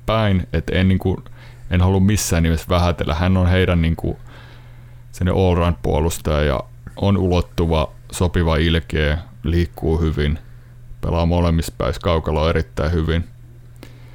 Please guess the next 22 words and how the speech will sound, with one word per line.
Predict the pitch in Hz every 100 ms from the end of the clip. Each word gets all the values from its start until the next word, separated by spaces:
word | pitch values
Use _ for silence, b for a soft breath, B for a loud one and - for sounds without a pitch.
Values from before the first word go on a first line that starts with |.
| B B B B B B B -
Niin | 87 85 78 -
tulee | 90 90
olemaan | 95 90
heidän | 87 87
ykköspakki. | - 95 92 - 87 - - 90 B B B B B B B B -
Tyson | 107 101 95 87
Barrie, | 101 98 92 87 - - - - -
nyt | 123 -
osattiin | 117 107 - 95
käyttää | 98 92 101 90
oikealla | 95 95 - 78 73
tavalla | 64 60 - 76
Tyson | 80 85 82
Barryt. | 80 73 - - B B B -
Eli | 80 87 - - - - - - - -
tuli | 113 127
siitä | 113 98 95 87
kakkos-, | 113 104 - 90 - - -
välillä | 87 101 98
jopa | 95 -
kolmosparista. | 98 92 85 78 - - 64 - - - -
Ja | -